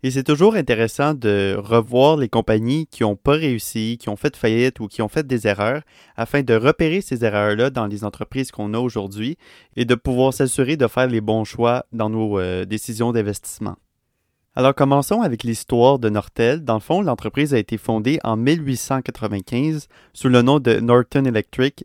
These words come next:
and Manufacturing Company. Euh, en mille neuf cent quatorze, elle a fusionné avec une division de Bell Canada et elle va produire le matériel nécessaire pour le réseau de communication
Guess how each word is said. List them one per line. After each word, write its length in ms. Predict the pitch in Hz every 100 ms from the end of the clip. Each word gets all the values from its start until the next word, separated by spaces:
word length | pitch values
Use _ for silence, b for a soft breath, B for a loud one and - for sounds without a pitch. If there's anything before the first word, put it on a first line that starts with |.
| -
and 100 | 113
Manufacturing 880 | 110 123 120 131 113 - 113 117 113
Company. 560 | - 110 107 104 127 - b b b -
Euh, 260 | 104 98 98 -
en 140 | 123
mille 140 | 135
neuf 160 | 135 131
cent 160 | 160 156
quatorze, 520 | 135 - 139 139 -
elle 160 | - 107
a 40 |
fusionné 680 | 104 - 139 135 120 139 143
avec 260 | 107 107 -
une 140 | 110
division 420 | 107 110 107 120
de 140 | 120 101
Bell 320 | 98 117 117
Canada 480 | 110 98 95 110 165 B B B -
et 60 |
elle 120 | 123 120
va 80 |
produire 360 | 127 135 127 190
le 100 | 151
matériel 500 | 117 113 113 123 127
nécessaire 540 | 143 - 131 127 151
pour 160 | - 117
le 100 | 104
réseau 340 | 107 113 135
de 120 | 139 110
communication 840 | 156 147 135 117 113 - 123